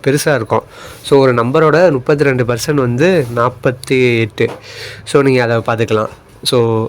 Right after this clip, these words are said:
இங்கிலீஷ் கொஸ்டின் பார்த்துட்டு, "Forty-eight is thirty-two percentage of which number-னு?" கேட்குறாங்க. அதாவது, கணக்கு பார்த்துடலாம். ஒரு நம்பரோட முப்பத்தி ரெண்டு பர்சன்ட் நாற்பத்தி எட்டாம்.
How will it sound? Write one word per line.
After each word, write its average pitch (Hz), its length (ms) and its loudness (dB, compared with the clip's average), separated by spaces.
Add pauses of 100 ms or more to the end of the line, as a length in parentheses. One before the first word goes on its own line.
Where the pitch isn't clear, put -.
இங்கிலீஷ் 147 340 0
கொஸ்டின் 127 200 -2
பார்த்துட்டு, 120 600 -2 (1200)
"Forty-eight 165 500 0
is 156 140 0 (260)
thirty-two 143 500 -2
percentage 135 440 -4
of 131 160 0 (180)
which 127 200 -6
number-னு?" 123 360 -4
கேட்குறாங்க. 104 440 -10 (480)
அதாவது, 127 600 -2
கணக்கு 131 360 -6
பார்த்துடலாம். 117 400 -6 (1080)
ஒரு 139 200 0
நம்பரோட 147 600 2
முப்பத்தி 151 380 -2
ரெண்டு 135 180 0
பர்சன்ட் 139 500 -4 (440)
நாற்பத்தி 123 460 -2
எட்டாம். 120 260 -6